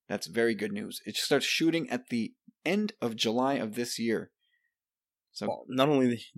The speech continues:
Speaker 2: like, it's, it's good news. Okay, they wrote the script, but it seems like this skip, script is approved.
Speaker 1: Yeah, this, this sounds like they have their shooting script. They're good to go. 'Cause we, well, we m-, remember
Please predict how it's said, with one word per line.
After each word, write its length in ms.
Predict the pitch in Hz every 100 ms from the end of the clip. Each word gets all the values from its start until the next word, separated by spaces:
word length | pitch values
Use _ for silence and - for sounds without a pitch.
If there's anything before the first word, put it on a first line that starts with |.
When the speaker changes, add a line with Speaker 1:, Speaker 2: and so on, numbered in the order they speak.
| - -
Speaker 2:
like, 180 | 123 -
it's, 160 | 123 147
it's 160 | 190 -
good 220 | 196 156
news. 260 | 165 123
Okay, 160 | 110 127
they 120 | 110
wrote 200 | 107 127
the 80 | 120
script, 300 | - 120 -
but 100 | 90
it 80 | 107
seems 640 | - - - 139 127 113
like 200 | 107 104 -
this 220 | 113 -
skip, 440 | - - 117 -
script 300 | - - 113
is 100 | 104
approved. 600 | 104 - 120 107 - - - _ _ _ _ _ _ _ _ _ -
Speaker 1:
Yeah, 160 | 165 -
this, 180 | 131 -
this 240 | 147 143
sounds 300 | - 143 135
like 100 | 135
they 80 | 127
have 220 | 131 123
their 100 | 120
shooting 320 | - 147 151
script. 380 | 147 151 147 -
They're 100 | 117
good 240 | 104 123 123
to 100 | 113
go. 460 | 110 123 139 143 - - - _ _ _ _ _ -
'Cause 200 | 160 143
we, 120 | 151
well, 200 | 151 143
we 100 | 151
m-, 180 | 147 -
remember 680 | 113 135 139 156 160 143